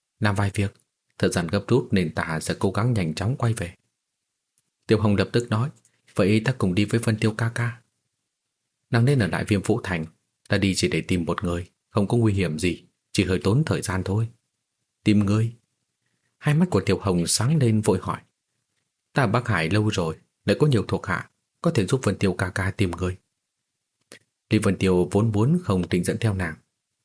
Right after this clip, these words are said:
nhưng thấy vẻ mặt lo lắng xen lẫn kỳ vọng của nàng, hắn không đành lòng từ chối. Hơn nữa Tiểu Hồng từng ở Bắc Hải,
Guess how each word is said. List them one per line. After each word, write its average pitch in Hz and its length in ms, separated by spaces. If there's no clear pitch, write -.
nhưng 98 320
thấy - 120
vẻ 98 120
mặt 82 220
lo 92 140
lắng 101 260
xen 90 300
lẫn 135 240
kỳ 92 180
vọng 85 200
của 90 140
nàng, 87 220
hắn 131 140
không 165 160
đành 101 180
lòng 85 200
từ 76 220
chối. 135 220
Hơn 151 120
nữa 165 160
Tiểu 98 120
Hồng 92 300
từng 98 280
ở 107 100
Bắc - 180
Hải, 76 220